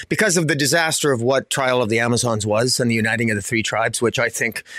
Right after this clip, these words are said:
it would have been, this, this would have been, it would have been so much more interesting if the tribes not united.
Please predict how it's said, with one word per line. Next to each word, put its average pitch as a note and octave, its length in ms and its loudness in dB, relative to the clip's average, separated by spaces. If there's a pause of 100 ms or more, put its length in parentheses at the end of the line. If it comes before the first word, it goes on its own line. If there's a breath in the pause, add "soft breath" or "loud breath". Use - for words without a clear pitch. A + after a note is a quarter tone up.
it C#3+ 60 2
would C#3 100 4
have B2 80 -2
been, C3 260 2
this, D#3+ 220 0
this E3 180 0
would E3+ 80 2
have C#3+ 80 2
been, C#3 120 2
it - 180 -2
would D#3 100 4
have D3+ 80 2
been C#3+ 60 0
so E3 180 2
much D3+ 180 0
more C#3 200 2
interesting C3+ 360 0
if B2 120 -4
the A#2 80 0
tribes A#2+ 400 0
not A2+ 200 0
united. B2 480 0